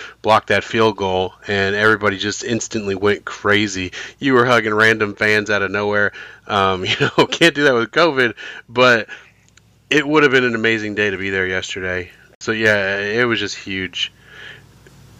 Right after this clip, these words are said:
Let me, Landon, let me get your thoughts on this. What, so it's time to talk to, talk on the other side of that coin.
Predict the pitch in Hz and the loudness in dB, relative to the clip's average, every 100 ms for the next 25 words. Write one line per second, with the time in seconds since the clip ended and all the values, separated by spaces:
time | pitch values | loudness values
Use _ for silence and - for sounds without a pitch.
0 | - - - 135 170 156 147 180 175 170 | -20 -20 -2 4 4 4 2 2 2 0
1 | 185 208 180 147 131 143 135 117 123 151 | 0 0 0 -2 0 0 0 -2 2 2
2 | - 127 196 - - - 139 127 117 101 | 0 0 0 0 -6 -2 2 2 2 -2
3 | _ _ - - 131 156 147 143 131 - | _ _ -14 -12 0 0 2 2 0 0
4 | 110 - 139 131 110 98 110 113 104 92 | -8 -4 0 0 0 -4 -2 -2 -4 -4
5 | 90 90 98 92 | -6 -8 -6 -6